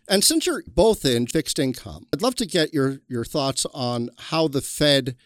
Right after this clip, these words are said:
is combating inflation with monetary policy. I'm sure you have your eyes on what the Fed is doing. Joe, maybe I start with you, uh, and what you think, what you think the Fed is doing, if it's effective, or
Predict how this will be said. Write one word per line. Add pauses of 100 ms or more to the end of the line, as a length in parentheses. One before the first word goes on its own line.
is
combating
inflation (480)
with
monetary
policy.
I'm
sure
you
have
your
eyes
on
what
the
Fed
is
doing. (240)
Joe,
maybe
I
start
with
you, (260)
uh,
and
what
you
think, (300)
what
you
think
the
Fed
is
doing, (320)
if
it's
effective, (420)
or